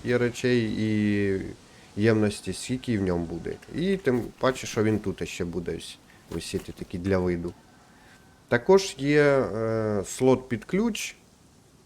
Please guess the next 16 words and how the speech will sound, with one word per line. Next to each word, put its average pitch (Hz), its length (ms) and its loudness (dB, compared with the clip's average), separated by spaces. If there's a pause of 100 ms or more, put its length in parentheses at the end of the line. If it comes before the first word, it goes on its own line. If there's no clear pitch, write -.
(220)
пістолет 123 680 4 (460)
і 123 580 2 (460)
ту 117 100 0
пушку, - 500 -4
<laughs> - 60 -10
яка 135 260 8
продається 101 640 0
там. - 200 -12 (720)
Ще - 200 2
можна 107 720 2 (220)
шапку, 135 480 2
ка-, - 260 -2
шолом 120 460 2
чи 87 420 -4 (120)
щось - 280 -10
таке 85 320 -8